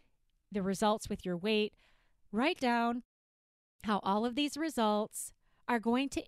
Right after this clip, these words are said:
impact your relationships, your work life,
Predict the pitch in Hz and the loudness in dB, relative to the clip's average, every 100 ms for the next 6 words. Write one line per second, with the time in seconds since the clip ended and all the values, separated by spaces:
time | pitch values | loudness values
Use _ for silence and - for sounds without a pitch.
0 | - 269 269 208 190 180 190 - - _ | -4 -4 -2 0 0 0 -4 -10 -20 _
1 | _ _ _ _ _ _ _ _ 208 240 | _ _ _ _ _ _ _ _ 0 2
2 | 240 240 240 - - 226 180 190 226 214 | 2 0 -4 -8 -6 -2 -2 -2 -4 -4
3 | 226 220 - 233 247 202 196 - 202 196 | -2 -4 -6 -8 -6 -4 -4 -2 -2 -2
4 | 202 | -4